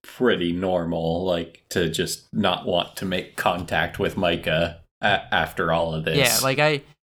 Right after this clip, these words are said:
Speaker 2: yeah, very reasonable decision on her part, I get it. Uh,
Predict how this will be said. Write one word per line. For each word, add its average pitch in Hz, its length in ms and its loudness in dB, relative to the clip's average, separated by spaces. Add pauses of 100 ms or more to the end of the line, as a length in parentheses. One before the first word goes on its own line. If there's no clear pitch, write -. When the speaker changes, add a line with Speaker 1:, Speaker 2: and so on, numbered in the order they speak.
(160)
Speaker 2:
yeah, 143 180 2
very 180 240 4
reasonable 139 480 2
decision 113 380 -2
on 107 100 -2
her 110 200 -12
part, - 200 -8
I 123 80 -2
get - 180 -6
it. - 100 -8 (480)
Uh, 127 340 0